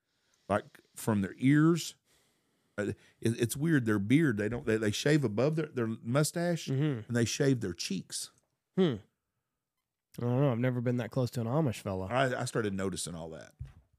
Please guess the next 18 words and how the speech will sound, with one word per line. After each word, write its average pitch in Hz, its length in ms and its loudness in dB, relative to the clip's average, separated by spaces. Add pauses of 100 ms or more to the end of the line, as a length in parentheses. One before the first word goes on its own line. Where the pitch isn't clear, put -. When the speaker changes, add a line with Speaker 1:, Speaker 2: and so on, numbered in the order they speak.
(140)
Speaker 2:
I'm 262 140 2
sure 120 160 0
they've 90 120 -2
got 92 180 -4
a - 20 -8
reason. 104 440 -4 (220)
Speaker 1:
It 196 80 6
was 240 100 4
a 226 60 -2
busy 175 300 6
week. 170 220 4
We 135 80 8
had 131 100 6
a - 40 0
new 127 140 2
grandbaby 143 560 4
on 139 100 2
Tuesday. 113 440 0